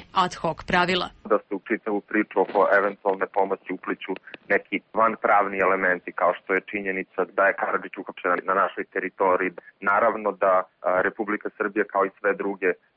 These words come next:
Speaker 2: države koje imaju obaveze da postupaju u samom predmetu, da, a, pružaju odgovarajuće dokumente ili odgovarajuće dokaze ukoliko strane u postupku to, to traže, ali to nikako ne obuhvata neku vrstu finansijske pomoći. U proteklih nekoliko godina je vlada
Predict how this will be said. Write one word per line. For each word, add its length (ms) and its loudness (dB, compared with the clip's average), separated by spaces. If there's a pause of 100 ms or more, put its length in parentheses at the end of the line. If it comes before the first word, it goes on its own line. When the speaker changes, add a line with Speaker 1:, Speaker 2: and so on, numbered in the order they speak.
(120)
Speaker 2:
države 300 0
koje 140 -10
imaju 200 2
obaveze 420 0
da 200 -2
postupaju 460 -6
u 80 -10
samom 240 0
predmetu, 460 -2
da, 140 2 (220)
a, 220 0
pružaju 340 2
odgovarajuće 560 2
dokumente 580 -4
ili 100 -2
odgovarajuće 520 0 (160)
dokaze 320 -10
ukoliko 440 -4
strane 240 -2
u 140 -4
postupku 380 -2 (100)
to, 140 2 (300)
to 80 2 (100)
traže, 280 2
ali 180 2
to 80 -2
nikako 380 -6
ne 100 0
obuhvata 640 0 (260)
neku 240 -4
vrstu 200 -2 (120)
finansijske 640 -4
pomoći. 540 -2 (220)
U 60 -14
proteklih 580 -2
nekoliko 480 0
godina 400 0
je 160 2
vlada 340 4